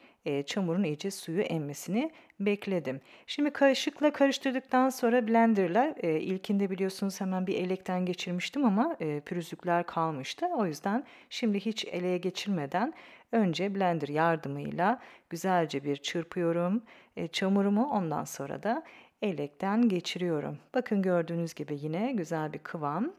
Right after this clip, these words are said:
Burada kobalt mavisini yirmi gram hazırlayıp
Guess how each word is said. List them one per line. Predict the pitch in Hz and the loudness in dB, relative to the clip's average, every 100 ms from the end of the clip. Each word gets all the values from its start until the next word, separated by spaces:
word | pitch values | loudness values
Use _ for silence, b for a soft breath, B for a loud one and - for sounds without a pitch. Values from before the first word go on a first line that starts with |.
| _ b b b b b _ _ | _ b b b b b _ _
Burada | 190 160 | -4 -4
kobalt | 156 185 156 143 - | -4 -2 -2 -2 -4
mavisini | 160 151 143 - 165 | -4 -4 -8 -8 -6
yirmi | 190 180 160 139 | -2 -2 -2 -4
gram | - 151 165 214 254 B B B B _ _ _ | -4 -2 2 2 0 B B B B _ _ _
hazırlayıp | - 196 170 156 139 143 220 | -8 -6 -4 -4 -4 -4 -6